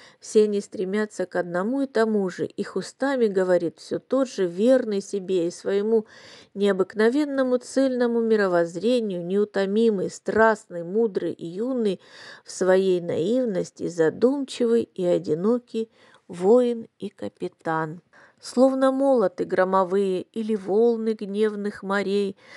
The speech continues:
золотое сердце России мерно бьется в груди моей.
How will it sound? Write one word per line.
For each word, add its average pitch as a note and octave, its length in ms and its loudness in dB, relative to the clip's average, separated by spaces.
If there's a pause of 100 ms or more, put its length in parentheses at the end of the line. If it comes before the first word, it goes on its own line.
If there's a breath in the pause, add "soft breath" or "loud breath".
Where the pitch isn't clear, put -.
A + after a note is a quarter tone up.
(220 loud breath)
золотое F3+ 880 2
сердце A#3 680 -2
России F#3+ 720 -4 (400 soft breath)
мерно F#3 460 0
бьется E3+ 680 0
в F3+ 100 -10
груди F#3+ 640 -8 (140)
моей. F3 720 -6